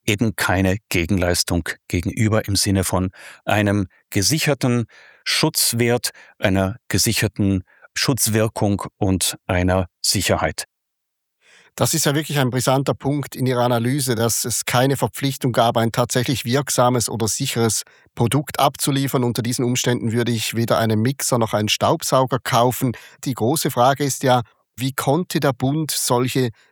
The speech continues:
Speaker 2: Bedingungen akzeptieren? Hat man darüber Aufschluss?
Speaker 1: Ja, die große Prämisse, die diesen Verträgen zugrunde liegt,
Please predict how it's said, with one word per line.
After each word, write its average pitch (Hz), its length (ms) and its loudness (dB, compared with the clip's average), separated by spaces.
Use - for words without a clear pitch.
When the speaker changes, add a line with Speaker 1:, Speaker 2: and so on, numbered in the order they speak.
Speaker 2:
Bedingungen 123 560 0
akzeptieren? 104 840 -2
Hat - 120 0
man 131 220 2
darüber 135 420 2
Aufschluss? - 720 -2
Speaker 1:
Ja, 127 360 4
die 131 260 0
große 151 400 0
Prämisse, 117 800 0
die 110 120 -2
diesen 117 500 0
Verträgen 120 580 0
zugrunde 120 680 0
liegt, - 580 -2